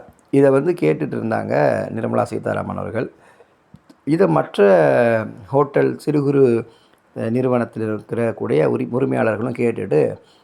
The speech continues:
இவர் சொ-, அன்னபூர்ணா ஹோட்டல் உரிமையாளர் சொல்ற விஷயத்துக்கெல்லாம்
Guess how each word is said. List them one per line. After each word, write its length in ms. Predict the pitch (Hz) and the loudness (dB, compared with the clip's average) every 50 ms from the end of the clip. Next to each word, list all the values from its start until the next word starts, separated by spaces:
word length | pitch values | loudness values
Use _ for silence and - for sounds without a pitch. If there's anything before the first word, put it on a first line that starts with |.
| _ _ _ | _ _ _
இவர் 280 | - 143 160 165 175 160 | -2 0 2 2 2 2
சொ-, 340 | 156 - 151 139 139 131 107 | 0 0 0 2 2 2 0
அன்னபூர்ணா 540 | 107 139 175 185 165 170 170 165 160 - | 0 -2 -2 -4 -2 -2 -2 -2 0 0
ஹோட்டல் 580 | 151 139 139 139 135 139 143 139 139 135 135 131 | 0 0 0 -2 -2 -4 -2 -2 0 0 0 -2
உரிமையாளர் 600 | 131 127 131 135 135 135 135 131 120 123 120 110 - | -2 -2 -2 -2 0 -2 -2 -2 -2 -2 -4 -4 -4
சொல்ற 320 | 131 127 123 120 123 117 | -4 -4 -2 -2 -4 -4
விஷயத்துக்கெல்லாம் 720 | - 131 131 120 - - - 113 110 127 165 170 143 123 | -2 -4 -4 -4 -4 -6 -6 -4 -2 0 0 0 -2 -4